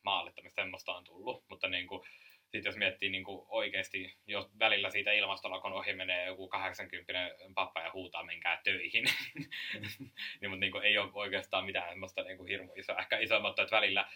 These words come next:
ylilautaa aina innostuu ja ne rupeaa kirjoittaa siellä ja mun Twitteriin ilmestyy kaksikymmentä, kolmekymmentä trollia yhtä aikaa haukkumaan.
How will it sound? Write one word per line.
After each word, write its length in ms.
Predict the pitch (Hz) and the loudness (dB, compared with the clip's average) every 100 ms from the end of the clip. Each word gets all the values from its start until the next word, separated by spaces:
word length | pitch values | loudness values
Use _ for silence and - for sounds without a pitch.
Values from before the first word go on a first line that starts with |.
| - - | -16 -4
ylilautaa 560 | 107 101 92 95 98 | 2 4 2 0 0
aina 200 | 95 101 | 0 -2
innostuu 460 | 110 101 98 - 92 | -4 -4 -6 -6 -6
ja 100 | 95 | -6
ne 80 | 92 | -6
rupeaa 360 | 95 90 92 92 | -6 -4 -4 -2
kirjoittaa 460 | 98 87 - 90 | -4 -4 -6 -6
siellä 220 | - 92 | -2 -2
ja 40 | 90 | -4
mun 100 | 92 | -4
Twitteriin 500 | 95 - 85 87 87 | -4 -4 -8 -10 -12
ilmestyy 460 | 90 - 95 90 - - | -12 -10 -8 -8 -10 -10
kaksikymmentä, 380 | - 90 - - | -6 -6 -6 -6
kolmekymmentä 440 | 98 90 95 - - - - | -4 -4 -6 -12 -18 -20 -8
trollia 400 | 98 90 90 85 | -4 -4 -4 -10
yhtä 240 | 85 - 80 | -10 -8 -10
aikaa 300 | 90 85 85 | -8 -6 -4
haukkumaan. 520 | 85 - - 85 | -6 -10 -12 -8